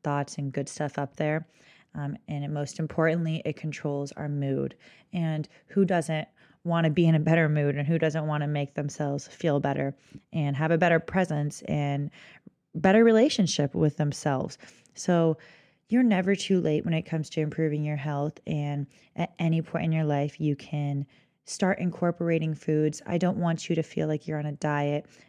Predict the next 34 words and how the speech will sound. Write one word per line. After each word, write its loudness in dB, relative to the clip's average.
Everything 2
I -2
preach -4
about -2
is 0
making -2
better 4
lifestyle 2
habits 0
and -4
food 2
choices -4
and -2
mental -4
practices, -6
and -2
really 4
just -2
taking -2
everything -4
from -4
a -4
holistic -2
and -2
natural -2
approach. -4
So 2
I'm 4
gonna 6
go 4
ahead 6
and 2
jump -2
into 2